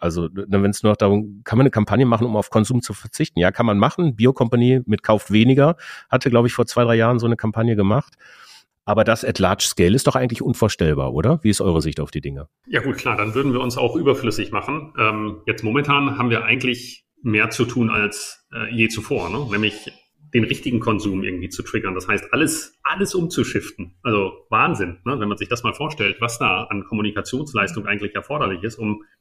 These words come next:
Speaker 2: ich meine, wir wissen ja, wie schwierig das ist, ne? Menschen zu bewegen, ihr Verhalten zu ändern. Das ist brutal, ne? Aber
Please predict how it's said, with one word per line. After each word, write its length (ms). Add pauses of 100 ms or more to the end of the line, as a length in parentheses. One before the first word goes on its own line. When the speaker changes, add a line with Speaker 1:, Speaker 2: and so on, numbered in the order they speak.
Speaker 2:
ich 260
meine, 160
wir 120
wissen 180
ja, 100
wie 80
schwierig 360
das 120
ist, 180
ne? 80
Menschen 760 (320)
zu 200
bewegen, 500
ihr 120
Verhalten 500
zu 140
ändern. 480 (160)
Das 120
ist 20
brutal, 500 (160)
ne? 140 (140)
Aber 240